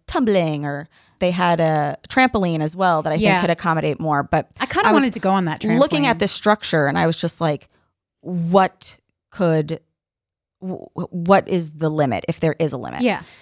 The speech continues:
Speaker 1: So number one, they said weight. Two hundred and five pounds is what we call the weight hesitation. If you weigh more than that, then we have increasing concerns about safety.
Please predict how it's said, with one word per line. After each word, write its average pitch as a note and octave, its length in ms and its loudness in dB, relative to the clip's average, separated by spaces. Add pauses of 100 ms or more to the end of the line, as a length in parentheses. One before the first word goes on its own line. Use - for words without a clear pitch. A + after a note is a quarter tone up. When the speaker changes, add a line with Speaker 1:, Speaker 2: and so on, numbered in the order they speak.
(140)
Speaker 1:
So G3+ 380 0 (100)
number G#3 240 2
one, G#3 120 2
they F3+ 100 0
said E3+ 200 0
weight. D#3 380 0 (100)
Two B3+ 200 0
hundred A#3 340 2
and F#3+ 160 -2
five F3+ 320 0
pounds A#3+ 560 0
is F3 200 -2
what E3+ 220 2
we E3+ 80 -4
call E3 320 0
the D#3+ 120 -2
weight D3+ 240 -2
hesitation. - 840 -4 (880)
If C4 200 4
you B3+ 160 0
weigh G#3+ 220 4
more G3 280 2
than D#3 200 -2
that, F#2 260 -2 (180)
then A3 240 2
we B3 140 0
have F#3+ 260 2
increasing A3 560 -4
concerns D#3+ 460 -4
about G3 240 -2
safety. - 440 -8